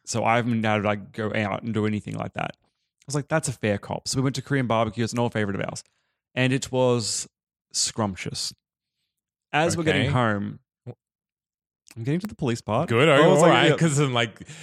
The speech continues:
Speaker 2: I'm glad that we, we, we got your Korean barbecue review, though.
Speaker 1: Well, the reason for that is 'cause the rest of the story is, I'm going to tell the story. It's not, it's not very fun.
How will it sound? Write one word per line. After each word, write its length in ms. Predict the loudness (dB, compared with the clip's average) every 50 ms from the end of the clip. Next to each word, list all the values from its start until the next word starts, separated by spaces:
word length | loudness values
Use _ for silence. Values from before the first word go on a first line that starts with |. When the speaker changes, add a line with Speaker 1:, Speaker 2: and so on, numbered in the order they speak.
| -16 -6 -4
Speaker 2:
I'm 140 | -2 0 2
glad 280 | 4 4 4 4 2 0
that 80 | -2
we, 240 | -2 -2 -2 -2 -4
we, 240 | -4 -4 -4 -4 -4
we 220 | -4 -4 -6 -6
got 360 | -6 -4 -4 -4 -4 -4 -6
your 160 | -6 -6 -6 -6
Korean 600 | -6 -4 -4 -2 -2 -2 -2 -2 -4 -4 -4 -2
barbecue 500 | -2 0 0 -2 -4 -6 -8 -10 -10 -8
review, 320 | -8 -8 -8 -8 -10 -10
though. 300 | -8 -10 -10 -10 -12 -8 -2 0
Speaker 1:
Well, 180 | 2 2 2
the 160 | 2 2 0
reason 380 | 2 4 4 4 4 2 0 0
for 80 | 2 2
that 100 | 2 2
is 100 | 2 0
'cause 180 | -2 -2 -2 0
the 100 | -2 0
rest 280 | 2 2 0 0 0 -2
of 40 |
the 60 | -2 -2
story 480 | -2 0 0 2 2 2 2 0 -2
is, 380 | -2 -2 -2 -2 -4 -6 -8 -10 _ _ _ _ _ _ _ _ _ _ _ _ _ _ _
I'm 180 | -2 -2 0 2
going 160 | 2 2 2
to 100 | 2 0
tell 260 | 0 2 4 4 4
the 120 | 4 4 0
story. 420 | 2 2 2 4 4 4 2 2 -2 _ _
It's 180 | -6 -4 -2 -2
not, 220 | -2 -2 -4 -6 _ _ _ _ -10
it's 200 | -8 -6 -4 -2
not 200 | -4 -4 -2 -2
very 220 | 0 0 0 0 -2
fun. 580 | -2 -2 0 2 2 2 2 0 -2 -4 -6